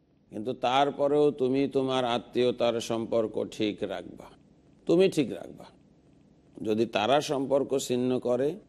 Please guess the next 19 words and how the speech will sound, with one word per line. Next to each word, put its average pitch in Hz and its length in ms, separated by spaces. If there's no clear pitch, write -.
তাহলে 113 560
এটা 113 240
তাদের 113 500
বিষয়। - 500
এজন্য 139 300
এটা 170 240
খুব 185 200
ইম্পর্টেন্ট 196 500
আমাদের 120 360
জন্য 98 440
যে 101 160
আমরা 107 420
আমাদের 101 600
আত্মীয়তার 131 680
সম্পর্কটাকে 98 880
যেন 98 240
আমরা 101 260
ঠিক 139 300
রাখি। 95 320